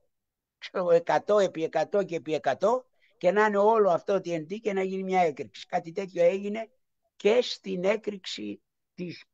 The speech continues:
βόμβας υδρογόνου. Και τώρα θα πάμε σε πιο ευχάριστα πεδία, δεδομένου ότι θα εξηγήσουμε πώς είναι δυνατόν να κερδίσουμε ενέργεια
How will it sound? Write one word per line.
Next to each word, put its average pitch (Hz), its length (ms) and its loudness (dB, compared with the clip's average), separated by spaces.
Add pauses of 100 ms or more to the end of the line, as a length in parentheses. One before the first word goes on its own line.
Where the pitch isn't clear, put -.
(160)
βόμβας 170 440 0
υδρογόνου. 135 600 -4 (1800)
Και 214 160 0
τώρα 294 480 4 (800)
θα 233 200 -2
πάμε 226 320 2
σε 196 180 -6
πιο 233 240 0
ευχάριστα 165 720 4
πεδία, 196 600 0 (1040)
δεδομένου 180 680 0
ότι 170 360 -4
θα 139 220 -4
εξηγήσουμε 127 1080 -8 (460)
πώς 269 280 4
είναι 254 280 0
δυνατόν 208 640 2 (300)
να 151 180 0
κερδίσουμε 196 720 -2
ενέργεια 147 840 -2